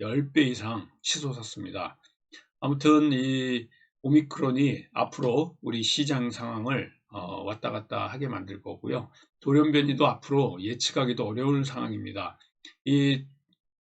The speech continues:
코로나 십구가 언제 끝날지 알 수 없는 상황이고요. 마스크를 우리 세기에는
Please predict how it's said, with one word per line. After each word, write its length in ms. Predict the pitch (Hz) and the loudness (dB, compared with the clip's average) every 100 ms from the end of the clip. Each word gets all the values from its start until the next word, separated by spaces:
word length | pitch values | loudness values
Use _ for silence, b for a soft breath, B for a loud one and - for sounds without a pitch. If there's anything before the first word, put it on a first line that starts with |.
| _ _ - | _ _ -2
코로나 360 | 175 180 180 | 2 6 6
십구가 640 | 175 - 143 131 113 - - _ - _ | 4 2 0 2 2 0 -12 _ -20 _
언제 400 | 117 139 165 165 | 0 4 4 4
끝날지 560 | 151 147 135 135 135 | 2 4 2 0 -2
알 180 | 117 107 | 0 0
수 180 | 127 151 | -2 -2
없는 240 | 131 127 | -2 -4
상황이고요. 880 | 110 110 101 98 92 - 101 120 175 180 B _ | -8 -6 -6 -8 -12 -12 -8 -4 -4 -8 B _
마스크를 720 | - 120 - - 131 139 107 - _ _ | -6 -4 -6 -6 0 2 0 -6 _ _
우리 260 | - 127 131 | -6 -2 -2
세기에는 760 | - 147 135 123 110 123 95 | 0 -2 0 -2 -2 -4 -6